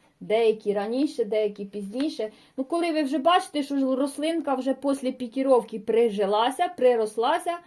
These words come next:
вже з нею все добре, то тоді робимо підживлення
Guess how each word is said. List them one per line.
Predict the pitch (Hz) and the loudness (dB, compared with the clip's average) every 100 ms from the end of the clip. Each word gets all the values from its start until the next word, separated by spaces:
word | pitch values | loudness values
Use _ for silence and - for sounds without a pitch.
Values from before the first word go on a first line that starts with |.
| _ - - _ | _ -20 -20 _
вже | 214 254 254 | 0 0 2
з | |
нею | 247 254 233 | 0 0 0
все | 233 214 | -2 -2
добре, | 220 349 285 311 | 0 0 0 -2
то | 311 247 | 0 -2
тоді | 254 220 294 | -2 -2 4
робимо | 262 233 240 | 4 4 -2
підживлення | 226 196 220 285 302 285 262 | -4 -6 -2 0 0 2 0